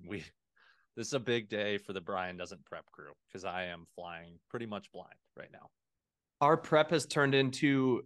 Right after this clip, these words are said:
Speaker 2: each of us texting each other four to five times during the week. "Need to prep. Gotta get some stuff on paper."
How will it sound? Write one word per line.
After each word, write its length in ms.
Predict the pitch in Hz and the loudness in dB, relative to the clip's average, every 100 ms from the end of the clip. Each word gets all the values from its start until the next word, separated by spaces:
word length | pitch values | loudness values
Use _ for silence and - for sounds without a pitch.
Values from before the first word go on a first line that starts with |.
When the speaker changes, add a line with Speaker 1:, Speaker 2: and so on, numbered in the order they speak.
| _ | _
Speaker 2:
each 220 | 143 139 156 | 2 2 4
of 100 | 139 | 4
us 180 | 123 | 2
texting 400 | - 131 - 131 120 | 0 0 0 -2 -2
each 160 | 110 | 0
other 280 | 123 120 113 - | 2 2 0 0
four 140 | 131 | 4
to 80 | 123 | 4
five 240 | 120 117 107 | 4 2 2
times 260 | 120 117 | 0 0
during 180 | 123 117 | 0 0
the 80 | 110 | 2
week. 260 | 110 104 - _ _ | 0 -2 -8 _ _
"Need 220 | 123 151 | 2 4
to 80 | 160 | 4
prep. 320 | 190 254 240 - _ _ _ _ _ _ _ 110 | 4 4 4 -4 _ _ _ _ _ _ _ -4
Gotta 200 | 147 147 | 0 2
get 180 | 160 180 | 4 4
some 100 | 202 | 2
stuff 240 | 185 208 220 | 0 2 2
on 120 | 220 | 4
paper." 440 | 247 240 196 175 | 4 4 2 0